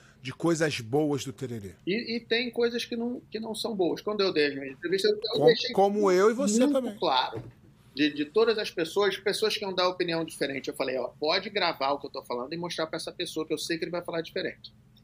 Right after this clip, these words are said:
Speaker 2: Bom, sobre o tatame, eu sei porque eu, eu acompanhei. Cara, era covid, era na época do covid. Então, a única coisa que eles, eles tinham um patrocinador que era não sei que esporte, esqueci o nome agora.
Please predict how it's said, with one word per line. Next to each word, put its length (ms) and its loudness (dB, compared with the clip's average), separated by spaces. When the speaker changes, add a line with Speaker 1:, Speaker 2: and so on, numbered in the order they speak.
Speaker 2:
Bom, 260 2
sobre 340 4
o 60 4
tatame, 440 0
eu 60 -6
sei 180 0
porque 140 2
eu, 200 2
eu 140 6
acompanhei. 580 0
Cara, 260 8
era 180 6
covid, 580 4
era 120 2
na 200 2
época 160 -2
do 100 -2
covid. 600 0
Então, 680 2
a 100 4
única 280 2
coisa 240 2
que 100 -2
eles, 240 -2
eles 140 0
tinham 200 0
um 60 -2
patrocinador 800 0
que 80 0
era 1000 2
não 80 -14
sei 200 -2
que 100 0
esporte, 640 2
esqueci 340 -4
o 60 2
nome 380 2
agora. 500 -2